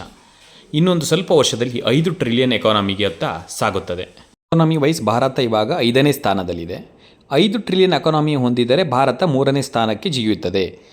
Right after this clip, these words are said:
ಯಾವಾಗ ಎಕಾನಮಿ ಹೆಚ್ಚಾಗುತ್ತೋ, ಟ್ರಿಲಿಯನ್, ಫೈವ್ ಟ್ರಿಲಿಯನ್ ಹೋಗುತ್ತೋ, ಇನ್ನೂ ಉದ್ಯೋಗ ಅವಕಾಶಗಳು ಹೆಚ್ಚಾಗತ್ತೆ, ಇನ್ವೆಸ್ಟ್ಮೆಂಟ್‌ಗಳು ಭಾರತದಲ್ಲಿ ಜಾಸ್ತಿ ಆಗತ್ತೆ,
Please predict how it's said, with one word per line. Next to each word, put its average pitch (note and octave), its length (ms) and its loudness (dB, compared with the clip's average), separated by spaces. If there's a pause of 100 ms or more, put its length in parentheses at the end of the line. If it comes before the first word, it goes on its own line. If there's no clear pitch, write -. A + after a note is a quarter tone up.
(340)
ಯಾವಾಗ F3+ 340 4 (120)
ಎಕಾನಮಿ F#3 800 2 (140)
ಹೆಚ್ಚಾಗುತ್ತೋ, A2 840 0
ಟ್ರಿಲಿಯನ್, A#2 540 0
ಫೈವ್ A#2 180 0
ಟ್ರಿಲಿಯನ್ A2 280 0
ಹೋಗುತ್ತೋ, G2+ 300 -4
ಇನ್ನೂ B2+ 220 0
ಉದ್ಯೋಗ C3+ 420 0
ಅವಕಾಶಗಳು A#2+ 480 0
ಹೆಚ್ಚಾಗತ್ತೆ, G2 600 -2
ಇನ್ವೆಸ್ಟ್ಮೆಂಟ್‌ಗಳು B2 680 -4
ಭಾರತದಲ್ಲಿ A2+ 460 -2
ಜಾಸ್ತಿ A2 380 -2
ಆಗತ್ತೆ, F#2+ 460 -6